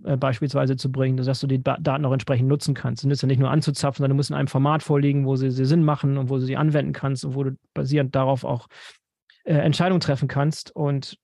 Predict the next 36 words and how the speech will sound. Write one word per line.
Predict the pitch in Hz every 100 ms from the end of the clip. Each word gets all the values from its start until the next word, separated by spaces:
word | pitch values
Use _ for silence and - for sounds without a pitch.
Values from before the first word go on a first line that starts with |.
| _ - _
viele | - - 170
der | 165
Probleme | - 160 156
lagen | 151
immer | 156 151
daran, | 143 143
dass, | 139 - -
dass, | 127 - -
äh, | - 143 -
d-, | - 160
dass | 160 143
die | -
Datenqualität | 131 151 165 156 147 196
nicht | 185 151
da | 147 143
war | 139 135 135
oder | 139 131
die | 131 135
Daten | 147 139
in | 147
einem | 139 139 143
best-, | 156 - _
im | 170 156
Format | 156 139 156
vorlagen, | - 147 143 135 139
was | 131
nicht | 139 131
lesbar | 151 - 139 139
oder | 139
nicht | 135 123
verwertbar | 139 147 - 131
war. | 123 120 - - - _ -
Ich | -
glaub, | 151 127
da | 165 170
kann | 160 - 165 156 147